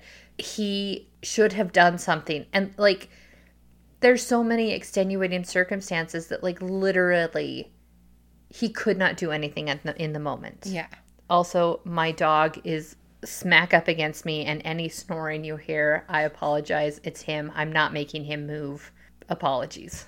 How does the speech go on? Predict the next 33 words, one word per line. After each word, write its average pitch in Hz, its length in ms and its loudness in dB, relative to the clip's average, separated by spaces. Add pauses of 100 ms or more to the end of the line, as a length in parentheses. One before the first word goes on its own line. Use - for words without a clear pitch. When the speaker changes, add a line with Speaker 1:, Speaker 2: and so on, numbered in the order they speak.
(260)
Speaker 2:
Okay. 208 460 -12 (600)
Ugh, 208 260 -4 (220)
I, 226 400 -4 (720)
two 294 260 -4
of 294 80 -4
my 240 160 -2
cats 214 360 -2
were 196 80 -6
snuggled 185 440 -4
with 175 200 -4
me, 170 220 -6
and 175 140 -6
then 175 100 -6
I 180 60 -6
had 180 180 -8
to 180 80 -4
leave 175 200 -4
to - 40 -18
go 180 100 -8
get 185 160 -8
my 190 120 -6
microphone, 185 600 -8
and 190 160 -12
then 254 120 -12
they 302 120 -6
both 269 340 -4
left, 285 520 -4
and 233 100 -16
now 277 180 0
I'm 302 180 -4
sad. 381 1120 -12
Speaker 1:
<laughs> - 920 -16
Oh, - 100 -10